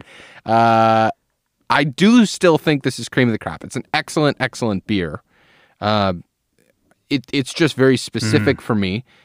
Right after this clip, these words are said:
Speaker 1: more than it,
Speaker 2: Strong
Speaker 1: oh, wow, you're going
Speaker 2: adjectives.
Speaker 1: against,
Speaker 2: Hmm?
Speaker 1: oh, I thought you went, mm, against the cream of the crop now. Are you looking in the Zen ten or what?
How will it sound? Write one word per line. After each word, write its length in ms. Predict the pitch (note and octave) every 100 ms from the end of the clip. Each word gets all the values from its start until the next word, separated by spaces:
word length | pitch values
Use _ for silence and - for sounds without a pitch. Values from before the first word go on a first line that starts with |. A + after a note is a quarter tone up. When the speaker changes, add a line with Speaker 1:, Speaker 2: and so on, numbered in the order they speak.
| _ _
Speaker 1:
more 220 | A2 A2+
than 160 | G#2+ A2
it, 100 | -
Speaker 2:
Strong 160 | - D#3+
Speaker 1:
oh, 40 |
wow, 180 | G#2+ B3+
you're 200 | - E3
going 300 | G3 G#3 F#3
Speaker 2:
adjectives. 100 | C#3
Speaker 1:
against, 540 | C3 G3+ G3 - - _ _ _ _
Speaker 2:
Hmm? 120 | B2 C#3
Speaker 1:
oh, 120 | B2+
I 80 | A2+
thought 160 | D3
you 80 | C#3
went, 160 | A2 -
mm, 340 | A#2+ A2+ G#2+
against 300 | A2 A2 -
the 60 | -
cream 160 | C3+ A#2+
of 40 |
the 60 | G#2
crop 300 | C#3 A3 -
now. 280 | E2+ D#2+ - _ _ _ _ _ _ _ _ _ _ -
Are 40 |
you 80 | C3
looking 200 | C#3+ D3+
in 100 | C3+
the 60 | A#2
Zen 240 | B2+ C3
ten 280 | - D3 E4
or 100 | D3
what? 300 | G2+ E2